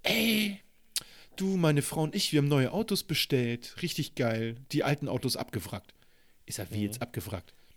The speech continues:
Speaker 1: Sie hatte irgendwie, ich glaub, einen zehn Jahre alten Golf.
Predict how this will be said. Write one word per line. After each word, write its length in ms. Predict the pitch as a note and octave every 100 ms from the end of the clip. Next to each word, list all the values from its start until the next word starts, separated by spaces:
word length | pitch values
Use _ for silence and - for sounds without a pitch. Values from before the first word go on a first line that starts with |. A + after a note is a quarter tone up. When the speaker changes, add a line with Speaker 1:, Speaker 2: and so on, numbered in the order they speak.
| - - - -
Speaker 1:
Sie 200 | - C3+
hatte 180 | D3 E3
irgendwie, 500 | C#3 C3+ B2 B2+ B2+
ich 160 | A#2 -
glaub, 200 | A2 -
einen 100 | G#2
zehn 340 | - D3+ E3
Jahre 340 | D#3 C3+ B2+ A2
alten 300 | A2+ A#2 A2
Golf. 480 | G2 C3 A#3 -